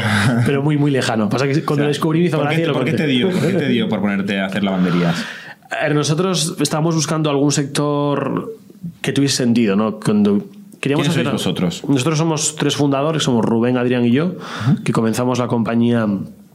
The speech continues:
Speaker 1: a finales de dos mil quince, principios
Speaker 2: Ujú.
Speaker 1: del dieciséis, y luego se unieron Carlos y Aarón, que
Speaker 2: Ujú.
Speaker 1: también son cofundadores de la compañía.
Speaker 2: Ujú.
Speaker 1: En ese momento estábamos buscando un sector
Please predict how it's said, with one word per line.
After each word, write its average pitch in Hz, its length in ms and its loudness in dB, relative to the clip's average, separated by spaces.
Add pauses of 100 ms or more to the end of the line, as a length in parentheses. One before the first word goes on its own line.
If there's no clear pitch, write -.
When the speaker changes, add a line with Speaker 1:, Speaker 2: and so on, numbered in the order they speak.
(300)
Speaker 1:
a - 60 -4
finales 127 300 0
de 120 40 -2
dos 113 120 2
mil 117 140 2
quince, 156 340 0
principios 117 360 2
Speaker 2:
Ujú. 110 80 2
Speaker 1:
del 107 80 2
dieciséis, 147 480 2 (400)
y - 80 2
luego 127 240 4
se 135 80 0
unieron 123 320 0
Carlos 131 680 0
y 123 80 2
Aarón, 95 360 0
que - 260 -2
Speaker 2:
Ujú. - 100 2
Speaker 1:
también 110 220 2
son 110 100 0
cofundadores 101 400 0
de 104 60 0
la 98 80 0
compañía. 90 360 -2 (960)
Speaker 2:
Ujú. 107 100 0
Speaker 1:
En 135 60 2
ese 151 140 0
momento 170 220 0
estábamos 156 240 0
buscando 147 340 0
un 143 60 2
sector 170 500 -2